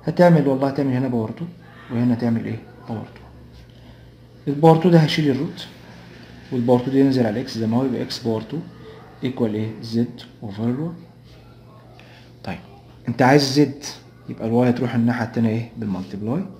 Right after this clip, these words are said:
يبقى زد equal x باور تو y. عوض بقى الاكس، بقول لك ال تي باور نيجاتيف وان، يبقى اشيل الاكس دي، احط مكانها ال تي باور نيجاتيف وان وعليها براكت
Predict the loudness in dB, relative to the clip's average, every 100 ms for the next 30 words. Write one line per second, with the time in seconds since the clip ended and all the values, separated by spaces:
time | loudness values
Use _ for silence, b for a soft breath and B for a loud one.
0 | B B B B -14 -12 -8 -4 -4 -2
1 | -6 -6 -8 -8 -8 -10 -10 -10 -8 -8
2 | -6 -6 -6 -10 -20 -14 -6 -4 -4 -10
3 | -20 B B B B B B -20 -20 -20
4 | -20 B B B B B B B -8 8
5 | 10 10 6 0 -2 -2 -2 -2 -4 -4
6 | -2 2 2 0 -2 2 4 4 4 0
7 | 0 0 -2 -6 -10 -8 -4 0 0 0
8 | -6 -6 -6 -4 -6 -6 -4 0 0 0
9 | -4 0 2 2 0 -4 -6 -8 -10 -16
10 | -8 -6 -2 -2 -2 -4 -6